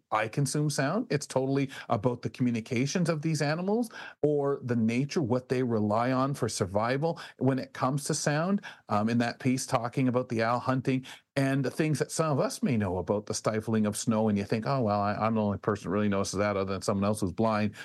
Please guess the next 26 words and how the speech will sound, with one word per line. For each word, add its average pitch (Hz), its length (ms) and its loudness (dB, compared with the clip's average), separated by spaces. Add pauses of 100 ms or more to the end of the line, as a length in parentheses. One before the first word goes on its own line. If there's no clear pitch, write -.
(120)
from 98 200 -2
travel." 127 520 0 (340)
But 151 200 -2
we 156 100 -2
think 160 320 -2
about 139 320 0
the 139 180 -2
animals 123 460 2
of 117 120 0
the - 40 0
world, 107 500 0 (1000)
vision, 104 400 0 (540)
uh, 98 180 0
sound, 120 600 -2
smell, 131 440 -2 (380)
all 135 260 0
these 175 240 -4
things 123 320 0
that 110 280 -4
just 147 360 -2
as 160 120 -2
much 156 300 -2
to 135 180 2
us 160 240 -2
are 110 120 2
important 107 420 -2